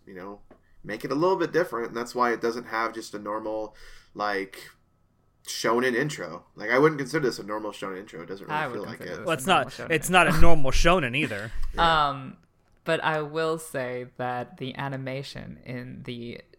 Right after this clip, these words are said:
Speaker 2: Demon Slayer O P is top notch. Um, and in addition, the animation in the Fire Force O P was also top notch, and I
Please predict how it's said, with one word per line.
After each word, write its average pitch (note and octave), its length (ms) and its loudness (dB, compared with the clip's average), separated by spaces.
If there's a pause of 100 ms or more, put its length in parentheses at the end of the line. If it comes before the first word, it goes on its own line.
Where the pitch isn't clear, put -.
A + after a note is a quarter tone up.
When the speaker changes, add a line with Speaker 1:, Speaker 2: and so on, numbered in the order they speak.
(100)
Speaker 2:
Demon C3 280 -14
Slayer C3 400 -16
O B2+ 120 -14
P A#2+ 380 -16 (100)
is A#2+ 420 -10
top F#3+ 400 -4
notch. B2 600 -10 (260)
Um, B2 540 -10 (1080)
and C3+ 320 -6
in D3 220 -8
addition, F3+ 480 -8
the F3 160 -8
animation F3+ 440 -8
in E3 120 -12
the E3+ 60 -12
Fire F3+ 280 -10
Force B2+ 260 -12
O B2+ 80 -14
P B2 160 -14
was B2+ 140 -14
also D#3 260 -14
top C3 280 -14
notch, B2+ 260 -14
and C3+ 100 -12
I C3 40 -12